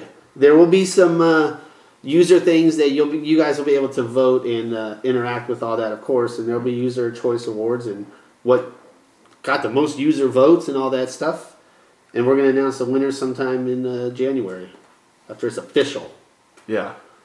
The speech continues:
Speaker 2: We don't wanna announce the winners before the year is over. That just seems weird to me.
Speaker 1: Yeah. Plus, uh, gotta play the Star Wars officially,
Speaker 2: Yeah.
Speaker 1: really. And the Star Wars, if it's fucking amazing, and I lose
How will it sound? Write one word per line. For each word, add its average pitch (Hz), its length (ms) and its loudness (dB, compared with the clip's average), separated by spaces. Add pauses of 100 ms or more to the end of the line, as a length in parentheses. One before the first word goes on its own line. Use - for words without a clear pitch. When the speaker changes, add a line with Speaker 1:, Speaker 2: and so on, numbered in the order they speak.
Speaker 2:
We 120 80 -2
don't 117 120 2
wanna 104 160 2
announce 95 480 -6
the - 120 -20
winners 90 240 -10
before - 260 -12
the 87 120 -14
year 90 180 -10
is 82 100 -14
over. 82 220 -14
That 87 300 -10
just - 180 -20
seems - 320 -20 (260)
weird 78 260 -12
to - 120 -20
me. 87 180 -18 (200)
Speaker 1:
Yeah. - 140 -8 (1400)
Plus, 185 320 2
uh, 160 460 0 (300)
gotta 160 160 0
play 170 180 0
the 156 60 -2
Star 165 320 0
Wars 95 460 -8 (300)
officially, 131 480 4
Speaker 2:
Yeah. 107 60 -2
Speaker 1:
really. 120 260 2
And 117 100 -4
the 123 40 0
Star 139 300 0
Wars, 143 240 0
if 139 100 -2
it's 170 160 2
fucking 160 380 -6
amazing, 127 540 -2
and 113 80 -10
I 131 120 -4
lose 143 500 4